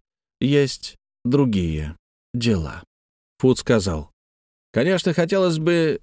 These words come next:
не бросаться в это, очертя голову. Жаль, что мы не смогли обсудить вопрос более подробно». Он чувствовал страх,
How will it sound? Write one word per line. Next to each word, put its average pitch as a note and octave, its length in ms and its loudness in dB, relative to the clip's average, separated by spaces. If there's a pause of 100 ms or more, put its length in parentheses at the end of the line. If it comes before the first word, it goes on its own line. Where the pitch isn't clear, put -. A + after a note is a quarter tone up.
не C#3+ 240 2
бросаться D3 720 0
в G#2 60 2
это, G2 560 0 (100)
очертя D3 560 0
голову. D#3+ 400 0 (720)
Жаль, D3 280 2
что D#3 160 0
мы D3 100 0
не C#3 140 2
смогли C3 340 0
обсудить A#2+ 440 0
вопрос A2 420 0
более A2 300 2
подробно». - 500 -4 (600)
Он G2+ 120 2
чувствовал G#2 520 0
страх, F#2+ 720 -6